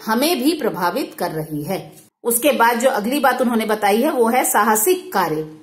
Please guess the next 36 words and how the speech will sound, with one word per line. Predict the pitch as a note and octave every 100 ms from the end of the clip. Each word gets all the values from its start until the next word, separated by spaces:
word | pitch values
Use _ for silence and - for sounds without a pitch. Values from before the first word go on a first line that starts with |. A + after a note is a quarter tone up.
| - -
हमारे | G3+ A3 C4
पूर्वज | C4 B3 A#3 C#4 A#3
जितने | G3+ G#3 B3+ D#4+
भी | F4
साहसिक | - B3 A3+ A#3 - -
कार्य | G#3+ A3+ B3
उन्होंने | A#3 A3 G#3+
किए | - F#3+ G#3
हैं, | G#3 A3 D#4+ F#4+ - - - _ _ -
उनसे | C4+ C#4 - F4
जो | B3+ F#3+ C4+
भी | D#4+ E4+
उन्हें | F#4 E4+
नई | C4 A#3+ E4+
चीजें | - C#4+ C4 B3+
पता | G#3+ G#3+
चली | G#3 G#3+ G3+ G3+
हैं, | A#3 D4+ D#4 - - F#3+
जिन | C#4 D4+
नई | C4+ C4+ E4
चीजों | D4 A#3 C4+
की | B3 C4
उन्होंने | A#3+ A#3 A#3
खोज | - C4 F4 -
की | G#3 G3+
है, | A3 F4 - - A3+
वो | C4
सारी | B3 B3+ B3 C4 F#4
चीजों | - B3 A#3+ B3
का | A#3+ A3
फायदा | G3+ F#3 F3+ G3+
हमें | D4 G#3 F#3 G#3 G3+
भी | G3 D#4+ G#4+ - -
हो | F#3
रहा | E3 D3 C#3+
है। | D3+ G#3 -